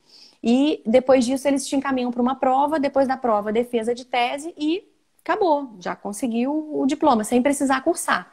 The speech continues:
Mas essa lei é muito nova, então ninguém chegou ao fim do processo, mas vai acontecer. Assim, a gente,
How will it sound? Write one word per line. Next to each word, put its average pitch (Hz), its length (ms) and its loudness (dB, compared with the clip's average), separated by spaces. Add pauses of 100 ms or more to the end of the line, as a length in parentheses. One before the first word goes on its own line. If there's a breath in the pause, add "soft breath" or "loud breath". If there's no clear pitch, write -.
(680 loud breath)
Mas 254 340 6
essa 269 320 0
lei 247 220 0
é 254 60 -4
muito 254 280 -4
nova, 233 460 -4
então 208 340 -4
ninguém 262 380 0
chegou 254 320 -2
ao 269 80 2
fim 262 340 -6
do 277 80 -4
processo, 277 720 -4 (180)
mas 220 360 0
vai 202 280 2
acontecer. 285 640 -2
Assim, 175 220 -10
a 175 40 -6
gente, 233 380 -4